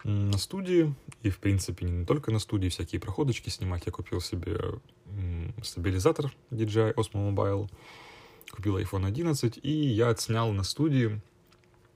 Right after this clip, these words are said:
обзор, такой полуобзор, полуопыт использования на наушнике Apple AirPods два. И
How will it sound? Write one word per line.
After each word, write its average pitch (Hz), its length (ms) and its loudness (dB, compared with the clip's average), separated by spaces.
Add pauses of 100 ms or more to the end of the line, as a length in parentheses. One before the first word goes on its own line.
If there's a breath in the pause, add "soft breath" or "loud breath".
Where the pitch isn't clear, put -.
(280)
обзор, 117 440 2 (360)
такой - 280 -6
полуобзор, 98 500 0
полуопыт 95 480 -2
использования 95 500 0
на 92 100 0
наушнике 95 680 -2 (320)
Apple - 340 -2
AirPods 92 460 -2
два. 87 240 -4 (1500 loud breath)
И 180 320 -4